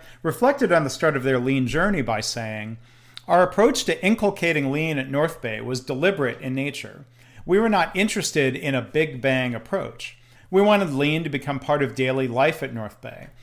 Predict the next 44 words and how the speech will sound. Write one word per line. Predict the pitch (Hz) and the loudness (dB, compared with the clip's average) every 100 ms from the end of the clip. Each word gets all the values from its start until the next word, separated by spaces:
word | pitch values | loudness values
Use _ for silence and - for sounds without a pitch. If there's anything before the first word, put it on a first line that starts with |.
| - - - | -20 -20 -2
We | 170 | 4
also | 220 226 214 | 4 4 2
wanted | 202 160 | 4 2
our | 135 | 0
team | 123 208 220 | -2 -2 2
members | 165 135 131 | 2 0 0
at | 135 - | -2 0
all | 143 160 | 0 2
levels | 170 185 143 120 | 2 2 0 -2
to | 127 | -8
feel | - 147 151 | -6 -6 -4
empowered | 135 131 185 240 139 113 - - - - | -6 -2 0 0 0 -6 -16 -20 -20 -4
to | 165 | -2
apply | - - 165 180 | -2 4 4 6
lean | 156 151 139 | 2 -2 -2
principles | 156 - 127 135 131 | -4 -6 -4 -2 -2
at | 143 | -4
the | 143 | -4
worksite | 131 135 - 131 120 139 | -2 -4 -2 -4 -4 -2
level. | 143 113 101 - - - - | -2 -2 -14 -16 -20 -20 -6
This | 185 196 | -2 0
is | 160 | 0
what | 156 151 151 | 2 0 2
we | 143 | 0
have | 127 | 0
worked | 135 135 | -2 -4
hard | - 190 214 143 | 0 4 4 4
on | 117 113 | 0 -4
over | 113 123 | -6 -8
the | |
past | 113 113 110 - | -8 -8 -8 -10
three | 113 113 | -10 -10
years.'" | 117 151 113 - - - _ - - - _ _ - | -4 -4 -4 -12 -18 -20 _ -20 -20 -20 _ _ -8
While | 180 170 | 6 6
cost | 170 240 269 | 8 2 4
savings | 226 185 175 147 | 2 0 0 -2
are | |
nice, | 139 160 131 - | 0 2 2 -2
and | 147 | -4
we | 135 | -4
did | 135 131 | -4 -4
not | 151 165 | -4 -4
set | - 151 | -4 0
out | 139 135 131 | 2 0 -2